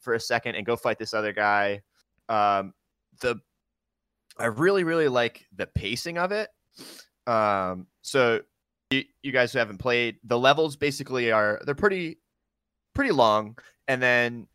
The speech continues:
uh, there's, like, basically little arenas, like, five arenas throughout each level. And, like, be-, between there, between each arena is basically, like, s-,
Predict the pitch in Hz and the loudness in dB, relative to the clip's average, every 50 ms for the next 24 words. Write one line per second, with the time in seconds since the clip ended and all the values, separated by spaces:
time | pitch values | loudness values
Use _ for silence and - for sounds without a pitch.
0 | - 120 113 113 107 107 107 107 104 - - 107 - 131 135 123 120 135 131 123 | 0 2 4 4 6 6 4 4 2 0 -2 -2 0 0 0 0 0 2 2 2
1 | 117 - - _ _ _ _ _ _ - - 160 165 - 170 - 143 147 143 135 | 0 -2 -8 _ _ _ _ _ _ -4 -2 -2 -2 -2 -6 -6 -4 -4 -2 -2
2 | 127 117 110 - - 113 135 151 160 156 143 - 127 113 104 123 135 135 117 101 | -4 -4 -8 -8 -2 2 4 4 6 4 4 4 4 2 2 0 0 0 0 0
3 | 87 82 85 85 - - - - _ _ _ _ _ _ _ _ _ 120 123 113 | -2 -2 -6 -8 -8 -8 -10 -10 _ _ _ _ _ _ _ _ _ -8 -6 -6
4 | 113 - - - - 139 131 139 147 147 143 120 123 131 127 113 107 98 95 90 | -6 -6 -6 -2 2 4 4 6 6 4 4 2 2 0 0 0 -2 -2 -4 -6
5 | - - - - - 113 113 113 110 110 - 107 101 - - 98 104 98 90 90 | -10 -14 -14 -8 -4 0 4 4 4 4 4 -2 -8 -6 -2 0 0 0 0 -2
6 | 85 80 - - _ _ _ _ _ _ _ - 120 113 113 110 110 110 110 - | -4 -6 -8 -12 _ _ _ _ _ _ _ -2 2 2 4 4 2 0 -2 0
7 | 135 127 123 - - _ _ _ _ - 131 123 _ _ _ _ _ _ 127 131 | 0 0 0 0 -4 _ _ _ _ -4 -4 -4 _ _ _ _ _ _ -8 -8
8 | 123 - - 156 160 156 156 151 151 131 95 - 135 135 139 139 143 143 151 156 | -6 -6 -6 -6 -4 -4 -4 -6 -8 -6 0 2 4 4 4 4 4 2 2 0
9 | 165 165 165 - - _ _ _ _ - - 123 127 - - 180 175 156 - 147 | 0 -2 -4 -8 -10 _ _ _ _ -16 -10 -10 -8 -6 -6 -6 -6 -6 -8 -6
10 | 135 143 135 127 107 107 - 127 123 - 123 113 101 - - | -4 -2 -2 -2 -2 -2 0 -2 -2 -2 -2 -4 -4 -6 -8